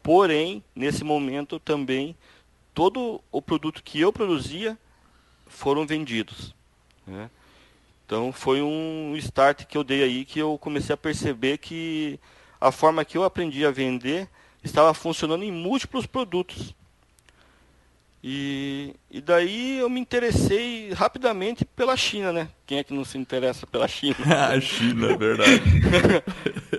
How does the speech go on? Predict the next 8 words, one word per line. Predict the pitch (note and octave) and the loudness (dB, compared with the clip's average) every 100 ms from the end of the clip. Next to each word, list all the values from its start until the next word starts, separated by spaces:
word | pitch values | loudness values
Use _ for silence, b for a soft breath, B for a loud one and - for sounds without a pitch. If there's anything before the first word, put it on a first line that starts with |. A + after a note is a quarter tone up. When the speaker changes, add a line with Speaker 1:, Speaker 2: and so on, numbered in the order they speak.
| D3 | -4
Speaker 1:
É, | - C3 C#3+ C#3+ | 0 0 0 -2
fora, | - D#3+ G3 G3+ D#3 A2+ A#1+ | 4 8 10 8 6 2 -4
fora | - E3+ F#3+ | 0 4 6
outros | E3+ F#3 G#3+ - | 8 8 6 2
produtos | D#3+ C#3 E3+ - E3 | 0 4 2 2 0
aí | C#3+ | 0
também, | - C3+ C3+ G3+ | 0 0 0 -2
né? | G3 | -6